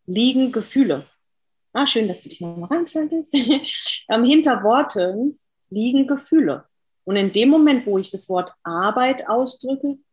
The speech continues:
Urlaub ausdrücke, Meer, Musik, da sind Gefühle dahinter.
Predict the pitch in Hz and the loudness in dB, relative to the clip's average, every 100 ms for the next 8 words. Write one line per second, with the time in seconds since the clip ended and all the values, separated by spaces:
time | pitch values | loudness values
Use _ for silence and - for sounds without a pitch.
0 | - 202 233 247 262 247 - 226 247 - | -6 0 2 2 0 -2 -2 -2 -2 -8
1 | - 247 247 254 247 _ _ _ _ _ | -6 -6 -6 -10 -10 _ _ _ _ _
2 | _ _ _ _ _ _ 170 196 214 226 | _ _ _ _ _ _ -4 2 2 2
3 | 226 240 - _ _ _ _ _ _ _ | 0 -2 -12 _ _ _ _ _ _ _
4 | _ _ _ - 175 - 247 247 - _ | _ _ _ -8 -4 -2 -4 -6 -16 _
5 | _ _ _ _ _ _ - _ 190 247 | _ _ _ _ _ _ -14 _ -4 0
6 | 285 294 294 285 196 147 156 151 165 156 | 2 0 2 2 2 0 -2 -4 -6 -12